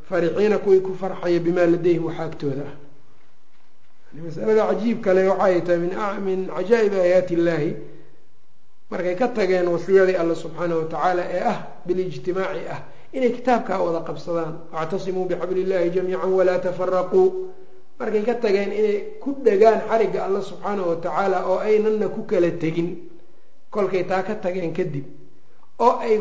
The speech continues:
ku, ay koreen inay tafarruqaan, oo reer Bani Israa'iil, yacni, waa ogtahay, yacni, iyo, iyo mushrikiintii dhammaantood waa wax kala tag tagsan, horaan ugaga soo hadalnay, horaan uga soo hadalnay.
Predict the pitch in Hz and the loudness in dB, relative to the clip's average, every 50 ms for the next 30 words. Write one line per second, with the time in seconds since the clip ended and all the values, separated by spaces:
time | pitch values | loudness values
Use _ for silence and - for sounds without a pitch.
0 | - - - 269 240 254 262 214 214 220 208 190 - - - 190 196 202 226 233 | 0 -2 -4 -4 -2 0 4 4 6 6 4 2 0 -4 -2 0 4 4 4 4
1 | 226 196 185 185 - - - - - - - - - 220 220 220 214 196 190 - | 4 2 2 0 -2 -8 -8 -10 -10 -10 -10 -8 -6 -4 -2 0 0 0 0 -2
2 | - - - 175 - - 180 165 160 165 165 - - 185 - - - - - - | -4 -6 -8 -8 -6 -6 -4 -2 0 -2 0 0 0 0 0 0 -2 -6 -8 -8
3 | - - - - - - - - - - - - - 170 160 180 185 185 190 185 | -10 -10 -10 -10 -10 -10 -10 -10 -10 -10 -10 -8 -6 -4 -2 -2 0 0 0 0
4 | 190 185 165 165 170 190 185 185 180 180 180 156 160 180 185 180 170 - - - | 0 -2 -2 -4 -4 -4 -4 -2 -2 -2 -2 -2 -2 -4 -6 -6 -6 -8 -8 -10
5 | - - - - 180 175 175 180 190 185 180 185 175 170 175 185 185 180 180 175 | -10 -10 -8 -4 -2 0 0 2 0 0 0 0 0 2 2 2 0 0 -2 -2
6 | 160 156 170 175 175 170 165 165 165 165 165 160 165 - - - - - - - | -2 -2 -2 -4 -4 -4 -4 -2 -2 -2 -2 -4 -6 -8 -8 -10 -10 -10 -10 -10
7 | - - 170 165 170 170 180 185 185 185 - - 208 196 - 240 262 262 214 247 | -10 -6 -4 -2 -2 -2 -2 -2 -2 -2 -4 -4 -6 -6 -4 -4 -4 -2 -2 -2
8 | 240 214 220 233 262 277 269 269 - 240 226 220 220 226 220 214 220 - - 226 | -2 -2 0 0 2 2 0 2 2 2 2 4 4 4 4 4 0 -4 -4 -4
9 | 214 214 - 214 - - 208 - 208 190 196 226 233 220 220 220 196 233 240 208 | -4 -4 -6 -8 -6 -6 -8 -6 -2 0 2 2 2 2 0 -2 -4 -4 -6 -6
10 | 190 208 220 220 220 - - 185 160 147 139 135 135 135 135 139 - - - - | -4 -4 0 0 0 0 0 0 0 0 0 -2 -4 -6 -8 -10 -10 -10 -12 -12
11 | - - - - - - - 170 185 196 196 190 185 185 180 175 180 151 139 139 | -12 -10 -10 -10 -10 -8 -4 -2 0 0 0 0 -2 -2 -2 -2 -2 -2 -2 -2
12 | 139 139 139 135 135 | -4 -4 -6 -6 -8